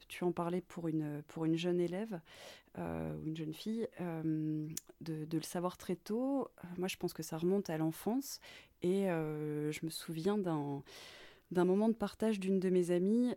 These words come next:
euh, qui me racontait une séance un après-midi, euh, un dimanche après-midi avec ses cousines, où elle se, euh, mirait, euh, elle s'admirait dans, dans le miroir, euh, avec, euh, des coussins sous les pulls, sous les t-shirts, et cetera.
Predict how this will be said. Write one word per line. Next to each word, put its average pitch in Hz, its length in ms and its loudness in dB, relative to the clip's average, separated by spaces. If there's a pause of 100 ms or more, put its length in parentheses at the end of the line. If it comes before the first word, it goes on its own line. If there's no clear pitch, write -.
euh, 170 160 -4
qui - 220 -4
me 160 100 4
racontait 190 580 0
une 160 300 2
séance 185 540 2
un 160 180 0
après-midi, 180 640 0
euh, 156 240 -4
un 160 60 2
dimanche 180 320 2
après-midi 190 420 4
avec 175 160 2
ses - 140 -4
cousines, 185 580 2
où 175 180 0
elle 170 140 0
se, - 200 -2
euh, 175 260 2 (520)
mirait, 202 520 6 (200)
euh, 147 640 0
elle 147 80 -4
s'admirait 190 640 4
dans, 160 240 2
dans 156 160 2
le 165 80 6
miroir, 170 500 2
euh, 151 220 -2
avec, 165 420 -2
euh, 147 220 -4 (880)
des 170 180 2
coussins 196 500 2
sous - 280 -4
les 170 100 0
pulls, 175 500 0
sous - 220 -4
les 165 100 0
t-shirts, 165 520 -4
et 165 40 -4
cetera. 156 440 -4